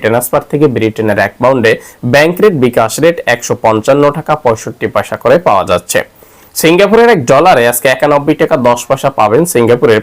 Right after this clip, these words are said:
প্রাইম এক্সচেঞ্জার থেকে, নব্বই টাকা পঁচাশি পয়সা লুলু এক্সচেঞ্জার থেকে, একানব্বই টাকা দশ পয়সা, রিয়া মানি ট্রান্সফার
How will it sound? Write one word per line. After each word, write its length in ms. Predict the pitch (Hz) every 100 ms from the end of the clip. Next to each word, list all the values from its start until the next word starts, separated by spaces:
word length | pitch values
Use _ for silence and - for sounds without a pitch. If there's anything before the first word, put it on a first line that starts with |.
| -
প্রাইম 200 | 120 127
এক্সচেঞ্জার 420 | 127 - 139 139 135
থেকে, 180 | 123 107 127 - - _ 131
নব্বই 300 | 139 143 170
টাকা 160 | 180 185 185
পঁচাশি 380 | 151 139 156 - 123
পয়সা 220 | 117 - 151
লুলু 180 | 131 131
এক্সচেঞ্জার 380 | 127 - 117 113 -
থেকে, 180 | 123 170 170 120
একানব্বই 400 | 123 120 113 110
টাকা 140 | 110 107 107
দশ 120 | 104 -
পয়সা, 220 | 135 - 165
রিয়া 160 | 123 113
মানি 160 | 104 104
ট্রান্সফার 420 | 104 110 131 -